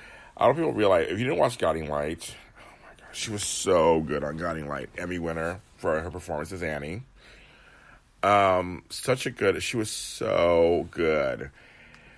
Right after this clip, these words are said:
She had a range about her. She played crazy. She played loving. She played not sane. She played a little bit sane.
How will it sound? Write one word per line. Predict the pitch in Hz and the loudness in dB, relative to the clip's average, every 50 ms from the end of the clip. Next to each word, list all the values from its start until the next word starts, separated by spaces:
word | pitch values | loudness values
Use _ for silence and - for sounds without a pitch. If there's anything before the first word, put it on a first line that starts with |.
| _ | _
She | _ - - - 147 | _ -6 -4 -2 0
had | 139 151 156 143 147 | 2 6 6 8 8
a | 147 139 | 6 4
range | 120 101 101 98 98 101 104 107 113 123 143 160 185 190 - - - - - | 4 2 2 2 2 2 2 0 -2 -2 -4 -8 -8 -6 -6 -6 -6 -6 -4
about | - - - 113 107 110 120 131 | -6 -2 2 2 2 2 2 0
her. | 131 131 120 113 117 135 - 87 - | -4 -4 -2 -2 -2 -4 -6 -8 -10
She | - - - 104 | -12 -10 -10 -10
played | 90 - - 101 76 76 73 80 78 71 71 - | -10 -8 -6 -4 -2 -2 0 -2 -4 -6 -8 -14
crazy. | - - - 69 80 92 98 104 120 127 131 135 131 131 | -14 -10 -6 -6 -4 -4 -6 -6 -6 -6 -4 -4 -4 -4
She | 135 - - - | -6 -8 -10 -10
played | - - - 73 62 57 53 53 50 50 50 50 - - | -12 -10 -8 -6 -6 -4 -6 -6 -6 -8 -10 -12 -12 -10
loving. | 58 76 80 82 92 95 101 98 95 95 98 98 98 101 | -2 2 2 2 4 2 -2 -4 -4 -6 -8 -8 -10 -10
She | - - 76 67 | -10 -10 -12 -12
played | - - 71 53 50 50 53 52 50 50 50 50 50 - - _ _ _ _ _ _ _ _ _ _ _ _ _ _ _ _ _ | -10 -8 -8 -6 -6 -6 -6 -6 -8 -8 -10 -12 -14 -16 -20 _ _ _ _ _ _ _ _ _ _ _ _ _ _ _ _ _
not | - 80 85 90 95 95 - - | -16 -8 0 2 2 2 2 -2
sane. | - - 110 101 101 104 104 101 101 104 104 104 104 | -4 0 0 2 2 2 2 2 2 0 -2 -4 -6
She | 95 - 85 | -6 -8 -10
played | - - 82 69 60 62 | -8 -6 -6 -6 -6 -6
a | |
little | 69 85 92 104 | -4 -2 -2 -2
bit | 107 107 98 | -2 -4 -6
sane. | 104 - 107 98 98 98 95 92 95 92 92 95 95 95 95 98 | -4 -6 -4 -2 -2 0 -2 -2 -2 -4 -4 -6 -8 -8 -10 -10